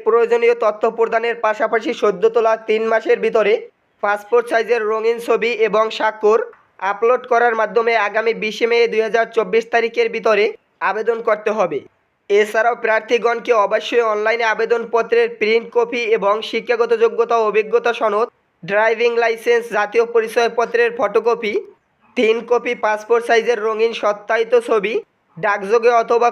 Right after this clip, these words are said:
কুরিয়ার সার্ভিসের মাধ্যমে তিরিশে মে দুই হাজার চব্বিশ তারিখের ভিতরে আবদ্ধ খামে ব্যাংকের প্রধান কার্যালয়, ডেপুটি ম্যানেজিং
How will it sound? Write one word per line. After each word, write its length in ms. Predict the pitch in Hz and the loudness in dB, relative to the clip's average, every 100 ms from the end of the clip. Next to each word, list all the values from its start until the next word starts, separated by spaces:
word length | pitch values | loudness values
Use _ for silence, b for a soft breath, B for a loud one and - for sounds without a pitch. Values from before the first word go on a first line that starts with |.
| 240 | 0
কুরিয়ার 360 | 214 226 240 240 | 0 2 0 -2
সার্ভিসের 480 | - 214 226 226 233 | -4 -2 -4 -2 0
মাধ্যমে 400 | 220 196 226 233 | 0 0 0 2
তিরিশে 400 | 226 214 226 220 233 | 0 0 -2 -2 0
মে 120 | 233 226 | 2 2
দুই 140 | 220 | 0
হাজার 260 | 226 226 220 226 | 0 0 0 -2
চব্বিশ 280 | 202 226 233 | 0 -2 0
তারিখের 380 | 226 220 233 233 | -2 0 -2 -2
ভিতরে 340 | 226 233 208 240 466 - _ _ _ _ | -2 0 2 0 -2 -18 _ _ _ _
আবদ্ধ 440 | 170 190 208 208 202 240 | -2 0 0 0 0 0
খামে 280 | - 208 226 | 0 -2 0
ব্যাংকের 460 | 233 220 214 220 233 - | 0 0 -2 0 -2 0
প্রধান 320 | 220 196 233 226 | -2 0 -2 -2
কার্যালয়, 520 | 226 214 214 190 208 427 - _ _ _ 143 | -2 2 2 2 0 -2 -10 _ _ _ -6
ডেপুটি 540 | 156 202 202 226 233 | 0 0 2 2 2
ম্যানেজিং 420 | 226 214 214 220 | 2 0 0 0